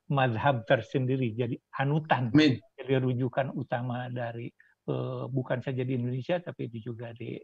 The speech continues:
Speaker 1: tingkat dunia. Mudah-mudahan ini dengan dorongan Prof. Romat secara, eh, eh, moral maupun secara intelektual dan secara,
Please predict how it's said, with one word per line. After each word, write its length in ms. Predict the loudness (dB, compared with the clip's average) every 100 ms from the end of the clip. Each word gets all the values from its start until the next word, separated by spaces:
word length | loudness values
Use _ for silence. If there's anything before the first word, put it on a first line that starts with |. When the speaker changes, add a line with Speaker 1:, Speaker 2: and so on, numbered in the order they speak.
| _
Speaker 1:
tingkat 320 | -8 -6 -10 -12
dunia. 240 | -14 -14 -16 _ _ _ _ _ 2
Mudah-mudahan 580 | 4 6 6 6 6 4
ini 160 | 2
dengan 240 | 2 0 0
dorongan 640 | 0 0 0 -2 -4 -6
Prof. 160 | -10 -6
Romat 480 | -6 -2 0 0 -4
secara, 480 | -8 -4 -2 -2 -4 -6 _ _ _ _ _ _
eh, 580 | -2 0 0 0 0 -4 -8 -16 -6
eh, 160 | -4 -2
moral 640 | 0 4 8 10 10 8
maupun 400 | 2 -2 -2 -6 -6
secara 320 | -6 -4 -4
intelektual 720 | -4 -6 -4 0 2 4 2
dan 240 | -2 -4 -4
secara, 400 | -6 -4 -4